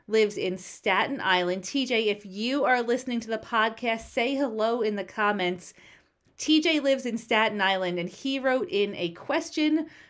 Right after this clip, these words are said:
for the podcast. His question was, "How do you grow veggies?" So, hey, Gina. So I'm so excited to talk today to T J and to everyone else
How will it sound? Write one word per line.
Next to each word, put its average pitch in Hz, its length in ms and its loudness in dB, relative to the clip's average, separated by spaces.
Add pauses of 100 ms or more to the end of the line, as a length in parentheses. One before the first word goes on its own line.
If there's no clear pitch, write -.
for 254 140 -4
the 240 100 -2
podcast. 220 840 0
His 240 260 -4
question 226 540 -4
was, 190 220 -2 (300)
"How 262 480 2
do 262 140 -4
you 208 640 -2
grow 175 600 2
veggies?" 160 840 -2 (460)
So, - 420 -2
hey, 302 500 2
Gina. 302 640 0 (420)
So 294 160 8
I'm 262 220 6
so 349 640 2
excited 233 680 2
to 240 100 -2
talk 233 460 0
today 196 460 4
to 233 180 -2
T 285 340 4
J 254 380 0
and 202 140 0
to - 200 -8
everyone 254 380 0
else 208 340 0